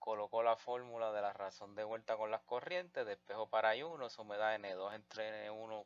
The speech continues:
por I dos. La I dos la tenemos que es diez amperes, ciento veinte entre sesenta por diez, y eso nos da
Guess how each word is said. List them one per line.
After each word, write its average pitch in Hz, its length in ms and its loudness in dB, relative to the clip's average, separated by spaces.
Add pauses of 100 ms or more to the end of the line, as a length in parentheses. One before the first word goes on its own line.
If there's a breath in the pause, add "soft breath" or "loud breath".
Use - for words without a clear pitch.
por 104 160 -2
I 120 80 -4
dos. 175 180 2 (1080)
La 98 140 -4
I 98 80 -6
dos 101 200 -2
la 110 120 8
tenemos 113 380 2
que 113 60 4
es 107 80 -2
diez 117 160 -2
amperes, 143 520 2
ciento 120 420 0
veinte 123 220 -2
entre 120 260 -4
sesenta 127 500 -6
por 135 200 -8
diez, 165 200 -4
y 131 40 -6
eso 120 200 -10
nos 123 140 -10
da 175 200 -6